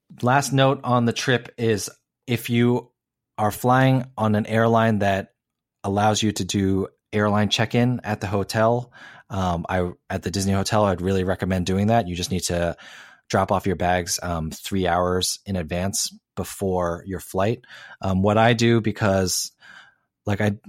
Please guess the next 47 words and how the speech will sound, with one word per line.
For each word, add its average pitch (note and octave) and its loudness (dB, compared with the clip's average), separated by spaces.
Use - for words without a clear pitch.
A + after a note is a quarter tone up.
I G2+ 0
never B2 6
tell A#2+ 4
the A2+ 2
F-, G2+ -8
Magical G#2 2
Express G2 -2
my F2+ -2
actual F#2+ -2
flight F#2+ -2
because F#2+ -4
they F2+ -2
wanna F2+ -2
pick - -8
me F#2+ 0
up F#2 -4
three F#2+ -4
and F2+ -2
a - -6
half, F2+ -4
four F2 -2
hours F2 -2
early, F#2 -2
and F2 -4
my E2 -4
whole E2+ -4
family E2+ -4
has E2+ -6
T - -10
S - -6
A E2+ -4
pre-check, F#2+ -4
and - -10
I'm E2+ -6
just - -8
not E2+ -4
trying F2 -4
to E2 -4
be E2+ -4
at D#2 -4
the D2 -12
airport E2+ -6
for E2 -4
that E2 0
long. F#2 0
Um, F2+ 0
so F2 0